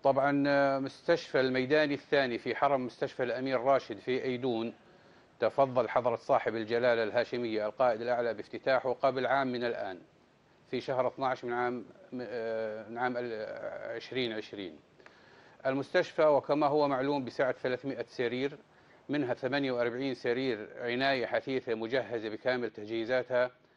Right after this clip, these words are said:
وستة وثلاثين سرير عناية متوسطة قابلة لتحويلها عند الحاجة إلى أسرة عناية حثيثة، وباقي الأسرة هو لعزل مرضى كورونا. آه، المستشفى تم تجهيزه بكل ما يلزم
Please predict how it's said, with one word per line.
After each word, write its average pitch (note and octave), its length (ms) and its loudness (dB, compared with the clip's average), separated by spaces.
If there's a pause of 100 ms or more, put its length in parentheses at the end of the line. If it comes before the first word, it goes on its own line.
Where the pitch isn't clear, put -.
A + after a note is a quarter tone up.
(240)
وستة B2 420 -2
وثلاثين A#2 680 -4
سرير A#2 480 -2
عناية A#2+ 300 -2
متوسطة B2 760 -2 (360)
قابلة C3+ 340 4
لتحويلها A2 600 -4
عند A#2 180 -4
الحاجة B2 440 0
إلى A2+ 300 -4
أسرة A#2 320 -4 (120)
عناية A2+ 300 -2
حثيثة، A#2+ 500 -4 (640)
وباقي C3+ 340 2
الأسرة B2+ 460 0
هو B2 200 2
لعزل A#2+ 420 0
مرضى A2+ 280 0
كورونا. F#2+ 440 -4 (960)
آه، A2+ 500 0
المستشفى B2+ 600 0
تم C#3 260 0
تجهيزه B2 540 -4
بكل D3+ 600 -2
ما C#3 180 -2
يلزم G#2+ 520 -2